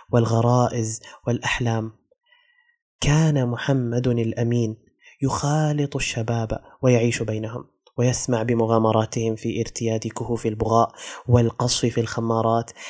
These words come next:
لكنه كان يترفع عما يسيء إلى اسمه ورجولته، ولو كان ذلك مما لا تحرمه أعراف قريش.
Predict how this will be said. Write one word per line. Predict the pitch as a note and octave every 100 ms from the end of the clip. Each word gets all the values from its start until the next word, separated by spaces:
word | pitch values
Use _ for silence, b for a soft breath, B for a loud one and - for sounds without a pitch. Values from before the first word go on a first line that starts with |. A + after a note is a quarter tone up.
| B
لكنه | C3 D#3 D#3+ F3+ F#3 F#3+ F#3 E3+ G3 -
كان | D#3+ D#3+
يترفع | C#3+ C3+ C#3 C3 D3+ - - A2+ - F2
عما | B2 B2
يسيء | B2 A#2+ - D3 B2+ -
إلى | A#2 G#2+
اسمه | B2 - A2 G#2+
ورجولته، | G#2 A2 A2 G2+ A2 - - _ B B B -
ولو | D3 E3
كان | E3 D#3
ذلك | C3 C3+ C3+ A#2 - B B B C3
مما | D#3 D#3 C#3 C#3 B B
لا | C3 D3+
تحرمه | - - D#3 G3 C#3+ A#2+ A2
أعراف | A2 A2+ -
قريش. | A2 A2+ G#2 - -